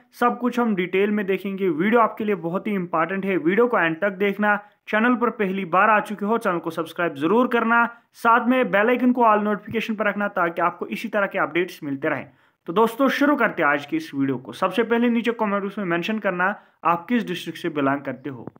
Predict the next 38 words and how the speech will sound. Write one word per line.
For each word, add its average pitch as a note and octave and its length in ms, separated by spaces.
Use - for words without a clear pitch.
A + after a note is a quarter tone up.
ये G#3 180
है B3+ 160
एक C4+ 180
ऑफिशियल A3+ 340
नोटिफिकेशन, B3 720
यहाँ G3 200
पर G#3+ 140
आप G#3 160
देख F3+ 120
सकते - 320
हो A3 140
वैकेंसीज, F3+ 800
एमटीएस A3 440
की A#3 140
वैकेंसीज G3+ 600
हैं G3+ 200
फ़ोर F#3+ 360
थाउजेंड F#3+ 340
एट E3 220
हंड्रेड F#3 320
एटी E3 180
सेवन, G3+ 340
हवालदार A3 440
की A#3+ 180
वैकेंसीज G3+ 680
हैं G3+ 140
थ्री G3+ 180
थाउजेंड F3+ 320
फ़ोर F#3 280
हंड्रेड E3+ 360
थर्टी D#3+ 340
नाइन। C#3+ 320
इसी A#3+ 220
तरह B3+ 220
यहाँ A#3+ 180
पर A#3+ 160
बात G3+ 360
करेंगे A#3 380